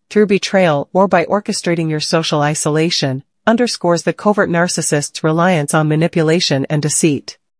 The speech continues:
These strategies not only aim to harm you directly, but also to weaken your relationships and standing within your social circle, thereby consolidating their control and influence over your life. Another tactic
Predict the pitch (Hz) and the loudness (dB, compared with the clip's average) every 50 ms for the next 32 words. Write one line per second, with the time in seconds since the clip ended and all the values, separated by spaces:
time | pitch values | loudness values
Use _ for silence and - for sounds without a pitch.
0 | _ _ _ _ _ _ _ _ _ _ _ _ _ _ - 240 285 277 - - | _ _ _ _ _ _ _ _ _ _ _ _ _ _ 2 2 2 2 0 0
1 | 220 202 208 208 185 160 - 175 156 160 - - 180 196 220 233 247 269 269 269 | 2 2 2 2 0 -2 -2 -2 -2 0 0 0 2 2 2 2 2 2 0 0
2 | 208 180 175 180 - 175 165 - 180 180 175 156 156 139 165 151 170 175 196 - | 0 -2 -2 -2 -2 -2 -2 0 0 0 0 0 -2 -2 -2 0 0 0 -2 -2
3 | - 165 139 135 135 139 _ _ - 196 208 214 233 269 - - 277 - - 190 | -4 -6 -4 -4 -6 -10 _ _ 0 2 2 4 2 0 -2 -4 -6 -4 -4 -4
4 | 180 185 175 - 180 175 170 165 160 160 151 160 160 185 - - 151 147 - - | -4 -4 -4 -4 -4 -2 -2 -2 -2 -2 0 0 -2 -2 -2 -4 -6 -4 -4 -4
5 | 143 139 - - - 160 156 - - - 185 196 190 175 156 143 147 151 147 - | -4 -4 -6 -8 -8 -6 -6 -4 -2 0 0 2 2 0 0 -2 -2 -2 -2 -2
6 | 160 160 156 151 - - 180 165 170 - 170 147 - - 180 170 - - 143 131 | -2 -2 -2 -4 -2 0 0 0 0 -2 -4 -4 -2 0 0 0 0 0 -2 -2
7 | 135 - _ _ _ _ _ _ _ 185 202 208 190 190 170 160 - - 175 170 | -2 -6 _ _ _ _ _ _ _ 2 2 2 2 0 0 0 -4 -6 -6 -4
8 | - - 202 220 214 190 156 165 156 156 151 147 156 151 147 - - 160 156 - | -2 0 0 2 0 0 0 -2 -2 -2 -2 -2 -4 -4 -4 -4 -6 -6 -6 -2
9 | - 180 180 190 214 - - 165 160 175 202 214 - - 175 156 147 147 - - | 0 2 2 2 0 -2 -2 -2 0 0 0 0 0 -2 -2 -2 -2 -2 -2 -2
10 | 156 147 156 151 151 147 143 147 165 165 143 127 135 - - - - _ _ _ | 0 0 0 0 0 0 0 0 0 0 0 -2 -6 -10 -16 -20 -20 _ _ _
11 | _ _ _ _ _ _ _ _ _ _ _ _ _ _ _ - 214 208 208 233 | _ _ _ _ _ _ _ _ _ _ _ _ _ _ _ 0 0 2 2 2
12 | 269 285 240 202 - - 175 160 - - - 147 139 - | 2 0 -2 -2 -2 -4 -4 -4 -4 -4 -4 -4 -4 -6